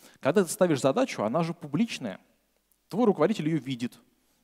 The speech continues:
Если эта задача внутри проекта, то твои коллеги видят, что ты не сделал такую задачу. И создается некоторое общественное давление, которое тоже работает с вопросом "я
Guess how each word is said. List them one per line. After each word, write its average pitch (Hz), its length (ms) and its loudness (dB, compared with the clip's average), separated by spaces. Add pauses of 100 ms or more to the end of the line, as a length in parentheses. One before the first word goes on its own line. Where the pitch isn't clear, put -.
Если 165 240 0
эта 143 120 -2
задача 143 300 -2
внутри 151 260 -2
проекта, 151 420 2
то 127 80 -8
твои 170 200 2
коллеги 165 380 4
видят, 139 500 -2 (120)
что - 160 -12
ты 151 100 -8
не 147 120 -4
сделал 127 260 2
такую 117 240 -6
задачу. 113 420 -2 (400)
И 117 60 -6
создается 143 500 0
некоторое 156 320 0
общественное 165 480 -2
давление, 113 560 0 (300)
которое 240 340 -2
тоже 196 320 0
работает 131 460 2
с - 60 -12
вопросом 110 400 -2
"я 127 220 0